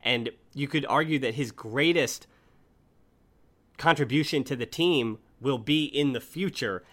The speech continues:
and not necessarily even in the wonderful five years he's had.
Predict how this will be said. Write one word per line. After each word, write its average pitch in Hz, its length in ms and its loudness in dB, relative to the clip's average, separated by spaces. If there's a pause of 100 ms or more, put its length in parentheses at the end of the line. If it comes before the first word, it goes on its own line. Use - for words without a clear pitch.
and 123 100 -6
not 135 180 4
necessarily 127 500 -4
even 135 280 -2
in 123 80 -4
the 117 80 -6
wonderful 123 420 -4
five 113 300 0
years 104 160 -6
he's 98 160 -12
had. 95 300 -8